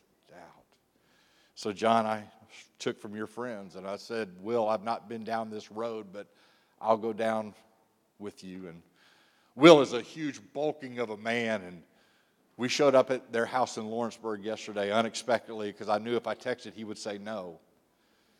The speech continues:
And we had some food and some gift cards, and Will and one of his daughters came out to see us, and Will, as he walked towards us, just broke down. And just, I, I mean,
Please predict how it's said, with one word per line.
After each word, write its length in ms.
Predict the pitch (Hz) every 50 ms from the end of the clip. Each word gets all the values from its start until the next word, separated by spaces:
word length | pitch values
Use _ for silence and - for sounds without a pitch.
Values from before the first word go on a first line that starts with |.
| _ _ _ - - -
And 80 | - 113
we 80 | 117 120
had 120 | 120 117
some 160 | - 123 110
food 300 | - - 120 120 120 113
and 80 | 110 -
some 200 | - 104 101 92
gift 260 | 92 117 113 - -
cards, 460 | - 110 107 104 101 101 95 - -
and 160 | 95 90 85 - _ _ _ _ _ _ _ _ _ _ _ _ _ _ -
Will 300 | 104 113 113 117 110 107
and 120 | 101 107
one 120 | 110 113
of 100 | 110 104
his 140 | 107 101 90
daughters 400 | - 113 107 107 104 101 107 - -
came 240 | - 117 107 107 107
out 200 | 104 101 98 -
to 100 | - 95
see 280 | - - - 104 104 98
us, 280 | 95 90 - - -
and 120 | 90 87 82 _ _ _ _ _ _ _ _ _ _ _ _ _ _ _ _ _ _ _ _ _ _ _
Will, 300 | - 104 113 110 110 104
as 320 | 104 104 - - - - -
he 240 | - - - 113 107
walked 360 | 101 107 117 113 - - -
towards 320 | - 120 110 104 98 87 95
us, 400 | 92 90 - - - - - - - - _ _ _ _
just 320 | - 113 - - - 107
broke 440 | 95 196 202 202 190 175 _ _ -
down. 400 | - - - - - - - - _ _ _ _ _ _ _ _ _ _ _ _ _ _ _ _ _ _ _ _ _ _ _ _ _ _ _ _ _ _ _ _ _ _
And 100 | - 98
just, 260 | 98 110 - - - - _ - 80
I, 160 | 98 101 - -
I 80 | - -
mean, 260 | - - 208 190 185